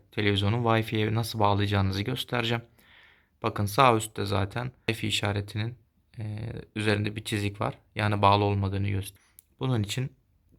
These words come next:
öncelikle ana menüye döneyim. Bakın kumandanızın üzerinde smart olan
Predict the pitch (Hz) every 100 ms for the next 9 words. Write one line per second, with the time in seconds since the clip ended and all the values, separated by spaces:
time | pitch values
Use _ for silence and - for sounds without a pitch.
0 | _ _ _ _ - 127 110 98 98 110
1 | 107 107 101 104 101 104 98 - - _
2 | _ _ _ _ _ _ - - _ -
3 | 110 104 98 - - 117 117 113 107 117
4 | - 110 104 101 98 101 131 147 - -
5 | 117 104 98 - - _ 104 95 110